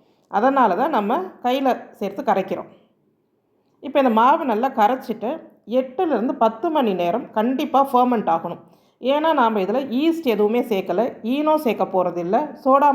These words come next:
மாவு சேர்க்க போறதில்ல, பேக்கிங் சோடா எதுவும் சேர்க்க போறதில்ல. அதனால கண்டிப்பா நேச்சுரல் ஃபெர்மெண்டேஷன் இதுக்கு ரொம்ப முக்கியம். அதனால இது எட்டுலேருந்து பத்து மணி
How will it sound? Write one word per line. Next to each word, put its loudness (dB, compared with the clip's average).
மாவு 0
சேர்க்க -6
போறதில்ல, -6
பேக்கிங் -4
சோடா 0
எதுவும் -2
சேர்க்க -2
போறதில்ல. -6
அதனால 2
கண்டிப்பா -2
நேச்சுரல் 0
ஃபெர்மெண்டேஷன் -2
இதுக்கு 0
ரொம்ப 0
முக்கியம். -10
அதனால 2
இது -2
எட்டுலேருந்து -2
பத்து -2
மணி 2